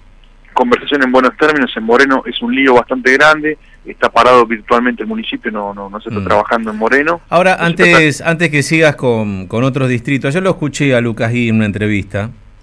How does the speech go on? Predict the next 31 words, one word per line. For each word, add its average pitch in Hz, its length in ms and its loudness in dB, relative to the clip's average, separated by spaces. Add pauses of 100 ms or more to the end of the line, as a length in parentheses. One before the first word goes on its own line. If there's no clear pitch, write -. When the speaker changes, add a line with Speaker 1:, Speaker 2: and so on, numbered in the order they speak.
Speaker 2:
Vamos 185 200 -4
Speaker 1:
Sí. 143 60 2
Speaker 2:
a 139 60 4
ver 131 80 2
si 139 80 -2
en 131 80 2
algún 131 120 0
momento 123 280 0
lo 113 120 0
podemos 117 320 0
llamar 120 240 0
y 113 80 -2
charlar 107 260 -4
con 107 160 -2
él 117 200 -2 (720)
Speaker 1:
Sí. 117 140 -2
Speaker 2:
para, 95 560 0
para 98 180 0
retomar 104 460 -2
la 113 160 0
charla 113 360 -2
que, 80 540 -10 (240)
que 101 60 -6
en 95 80 -4
su - 100 -10
momento 113 360 0
teníamos 107 400 0
con 101 140 -4
el 101 80 -2
intendente, 104 540 -2
¿no? 147 180 -10